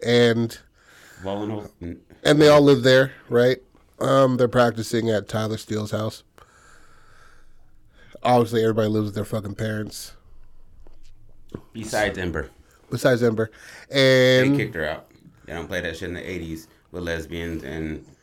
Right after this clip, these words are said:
Speaker 2: you kicking it with guys all day, but you like women.
Speaker 1: Yeah, it was, you're lying to me. Um, so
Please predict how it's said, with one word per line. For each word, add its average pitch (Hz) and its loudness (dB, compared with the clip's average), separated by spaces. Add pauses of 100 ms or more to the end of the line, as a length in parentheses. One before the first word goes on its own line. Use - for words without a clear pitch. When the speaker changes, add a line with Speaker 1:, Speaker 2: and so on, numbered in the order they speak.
(180)
Speaker 2:
you 87 -20
kicking 98 -6
it 87 -6
with 80 -8
guys 92 -4
all 92 -4
day, 90 -2
but 87 -4
you 82 -8
like 85 -4
women. 92 -6 (340)
Speaker 1:
Yeah, 117 -2 (200)
it - -8
was, 131 -4
you're 151 4
lying 175 6
to 117 -6
me. 104 -8 (480)
Um, 143 6
so 143 4